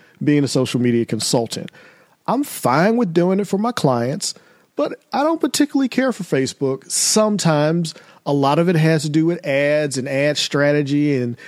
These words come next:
you, you spend money and you just don't know where it's going.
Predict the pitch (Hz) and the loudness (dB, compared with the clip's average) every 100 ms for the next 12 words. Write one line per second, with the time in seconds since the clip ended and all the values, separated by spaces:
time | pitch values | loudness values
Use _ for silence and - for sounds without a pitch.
0 | - - - 123 120 - 147 - - 202 | -20 -18 -6 -4 -4 -6 -4 -2 0 2
1 | 180 143 156 175 185 185 180 156 131 135 | 2 2 2 2 2 2 2 0 -2 -4
2 | 135 156 220 294 226 - 254 - 170 139 | -6 -10 -12 -12 -12 -6 -4 0 2 2
3 | 131 120 110 - 113 110 | 2 -2 -4 -8 -12 -14